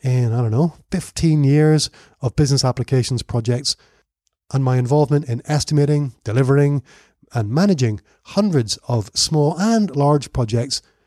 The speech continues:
I reckon that the average Dynamics three sixty-five project takes about one day of customization effort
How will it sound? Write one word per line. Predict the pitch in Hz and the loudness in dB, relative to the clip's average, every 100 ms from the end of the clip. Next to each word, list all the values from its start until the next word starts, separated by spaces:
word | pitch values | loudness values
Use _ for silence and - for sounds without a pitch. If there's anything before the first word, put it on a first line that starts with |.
| _ _ | _ _
I | - | -2
reckon | 165 165 - | 2 2 2
that | 139 120 | 0 -2
the | 131 - | -8 -2
average | 185 170 117 101 - - _ _ | 0 0 0 -2 -10 -14 _ _
Dynamics | 143 151 156 151 - | 0 2 2 -2 0
three | 202 | 0
sixty-five | - 151 131 110 120 113 - | 2 -2 -2 -4 -2 -2 -2
project | 120 110 113 - _ _ _ - | -6 -2 -4 -4 _ _ _ -6
takes | - 240 - | -2 -2 -2
about | 131 120 - | 0 -2 -2
one | 120 117 160 185 160 | -8 -2 0 2 0
day | 113 95 95 98 _ _ - | -2 -4 -6 -8 _ _ -6
of | 117 - | -6 -2
customization | 165 147 - 156 135 110 104 127 - | -2 -2 0 0 2 2 0 -4 -4
effort | 117 - 110 | -4 -4 -8